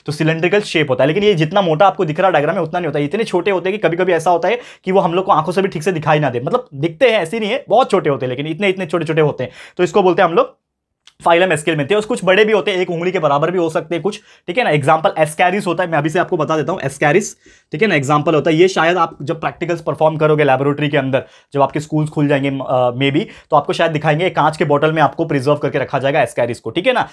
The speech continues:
तो इसमें भी एक खास बात है, मैं बताऊंगा, लेकिन यहाँ पे पहले समझ लो। और ये जो टाइप के, अ, एनिमल होते हैं ना, Phylum Aschelminthes के अंदर ये जो एनिमल होते हैं, इसको एक और नाम से जाना जाता है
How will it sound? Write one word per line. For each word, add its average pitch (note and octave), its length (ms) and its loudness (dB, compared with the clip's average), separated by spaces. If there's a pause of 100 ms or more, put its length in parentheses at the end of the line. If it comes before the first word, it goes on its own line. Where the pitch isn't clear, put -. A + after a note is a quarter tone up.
(180)
तो E3 80 0
इसमें F#3+ 200 0
भी G#3+ 60 6
एक G#3+ 100 4
खास F3+ 180 4
बात F3+ 200 4
है, F#3 60 -4
मैं F3+ 80 -4
बताऊंगा, E3 320 0
लेकिन D#3+ 220 -4
यहाँ C#3+ 140 -2
पे E3 60 -6
पहले D#3+ 180 -4
समझ C#3+ 260 -4
लो। F#3+ 80 2
और D3+ 220 4
ये C#3+ 240 0
जो G3+ 160 -2
टाइप F#3 360 -2
के, G3+ 200 -2 (240)
अ, D3+ 220 4
एनिमल F3 260 2
होते C3+ 180 0
हैं G3+ 40 2
ना, A3+ 80 0
Phylum D3 400 2
Aschelminthes D#3+ 480 -4
के E3+ 100 -2
अंदर D#3 180 -2
ये D3+ 60 -4
जो D3+ 120 2
एनिमल D3 240 0
होते C#3+ 160 -2
हैं, E3 60 -4
इसको D#3 220 -2
एक D3 140 -2
और E3+ 100 2
नाम D#3 200 2
से D#3 120 -4
जाना C#3 220 0
जाता C#3 240 0
है B3 160 2